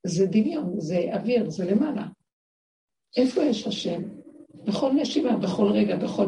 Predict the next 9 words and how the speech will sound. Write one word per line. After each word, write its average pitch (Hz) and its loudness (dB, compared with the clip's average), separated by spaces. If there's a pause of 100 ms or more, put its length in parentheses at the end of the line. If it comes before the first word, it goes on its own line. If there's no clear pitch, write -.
פעולה, 190 0
בכל 185 -2 (140)
תנועה, 180 -2 (340)
בכל 220 4
דרכיך 190 0
הוא 180 -2
קיים. 175 0 (340)
כי 233 4
מאיפה 285 4